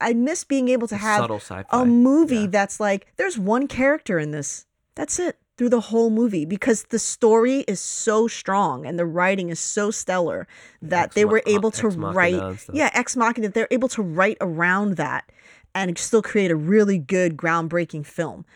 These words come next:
Speaker 1: that everybody remembers.
Speaker 2: Mm-hmm.
Speaker 1: It's just like now everything's about effects. I really miss that. I'm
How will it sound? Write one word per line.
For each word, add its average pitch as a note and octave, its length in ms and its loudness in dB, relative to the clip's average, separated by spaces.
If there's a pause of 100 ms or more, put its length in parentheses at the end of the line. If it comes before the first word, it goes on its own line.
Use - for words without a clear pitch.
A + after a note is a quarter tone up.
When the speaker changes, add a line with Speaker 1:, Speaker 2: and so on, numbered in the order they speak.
Speaker 1:
that F3 160 -4
everybody F3 460 0
remembers. D3+ 760 -6
Speaker 2:
Mm-hmm. A2 240 -14 (400)
Speaker 1:
It's G3+ 160 -4
just A#3+ 200 0
like G#3+ 100 -2
now F#3+ 160 -2
everything's G#3 380 -2
about E3+ 220 -2
effects. F#3 360 -6
I D#3+ 40 -2
really F#3+ 340 -2
miss D3+ 300 -4
that. - 340 -10
I'm E3+ 200 -8